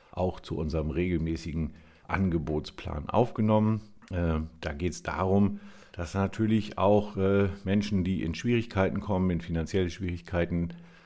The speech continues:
auch Probleme haben, die Versorgung ihrer Tiere zu gewährleisten. Und das Team um Silvia Engels arbeitet ehrenamtlich und ist halt für die Unterstützung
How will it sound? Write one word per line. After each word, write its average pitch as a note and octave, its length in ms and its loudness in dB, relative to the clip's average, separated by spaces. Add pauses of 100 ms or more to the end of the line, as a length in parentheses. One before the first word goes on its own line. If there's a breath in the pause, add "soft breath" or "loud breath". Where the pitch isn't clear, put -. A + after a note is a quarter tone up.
(160 loud breath)
auch G#2 160 2
Probleme F2 540 2
haben, F2+ 260 2
die F#2 100 0
Versorgung E2+ 600 2
ihrer F#2 400 -2
Tiere A2 400 4
zu E2+ 180 -4
gewährleisten. D2+ 920 -2 (160)
Und E2 180 -6
das D#2+ 220 -6
Team A#2 260 2
um E2+ 180 2
Silvia D#2+ 380 0
Engels A#2+ 480 4 (480 loud breath)
arbeitet G2 500 2
ehrenamtlich G2 720 2
und E2 140 -2
ist - 260 -8
halt D#2 220 0
für - 220 -4
die F#2 80 0
Unterstützung F2 960 -2